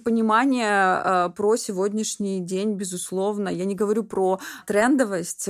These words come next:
потому что актуальность и трендовость для меня, как для персонального стилиста, это разные вещи. Актуальность — это все-таки история, которая на долгосрок заходит, да.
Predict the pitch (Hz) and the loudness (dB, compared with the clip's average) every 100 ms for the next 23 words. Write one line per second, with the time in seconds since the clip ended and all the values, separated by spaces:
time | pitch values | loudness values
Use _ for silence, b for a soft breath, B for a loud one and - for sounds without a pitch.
0 | 190 - 196 - - 185 - 208 202 196 | -8 -6 -6 -4 -4 -4 2 4 4 -2
1 | - 196 226 254 247 190 202 202 202 185 | -8 -2 -2 0 -2 -2 -4 -2 -4 -4
2 | 180 185 - - 180 196 254 233 - 190 | -8 -6 -6 -4 -2 0 0 -2 -6 -8
3 | - 180 185 180 170 165 165 165 170 - | -6 -4 0 0 0 -4 -6 -6 -6 -10
4 | - - B B - - - 208 233 269 | -12 -16 B B -6 -4 2 4 6 4
5 | 220 - 185 185 185 - 190 190 226 233 | 0 -6 -8 -6 -6 -6 -8 -2 2 4
6 | 196 - 190 190 190 190 185 180 185 185 | 4 2 0 0 0 -2 -2 0 -2 -4
7 | - 170 160 156 170 160 147 - - - | -4 -4 -4 -8 -8 -8 -8 -12 -12 -4
8 | 202 220 | -2 -2